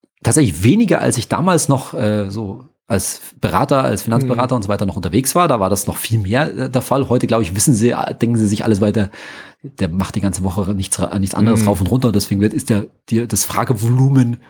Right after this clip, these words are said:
Speaker 1: geringer geworden. Aber natürlich werde ich immer noch ab und zu, äh, zu gefragt und manchmal auch dann mit Spezialsachen, wo ich dann sag, Heute <laughs> Wir machen Content für den breiten Mainstream, ja, und nicht für den,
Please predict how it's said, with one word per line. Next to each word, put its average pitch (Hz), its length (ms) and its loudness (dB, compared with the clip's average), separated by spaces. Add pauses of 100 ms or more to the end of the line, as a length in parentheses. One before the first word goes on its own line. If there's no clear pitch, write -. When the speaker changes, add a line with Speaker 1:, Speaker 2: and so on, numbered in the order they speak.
Speaker 1:
geringer 160 380 4
geworden. 160 420 2
Aber 92 140 0
natürlich 82 400 -4
werde 82 120 -4
ich - 120 -14
immer 92 120 -6
noch 82 240 -8
ab - 120 -10
und - 80 -8
zu, 82 260 -8
äh, 82 320 -4
zu - 140 -12
gefragt 104 320 -2
und 104 60 2
manchmal 95 260 0
auch 90 180 -6
dann 90 220 -2 (500)
mit 113 160 0
Spezialsachen, 104 720 0
wo 98 40 2
ich 90 80 0
dann 87 140 -2
sag, 90 240 -4
Heute 87 520 -6
<laughs> - 420 -12 (880)
Wir 151 100 2
machen 127 240 0
Content 123 360 0
für 131 120 2
den 117 140 4
breiten 113 420 0
Mainstream, 120 560 2
ja, 117 180 4
und 120 240 -2
nicht 131 260 -4
für 110 220 -2
den, 110 300 0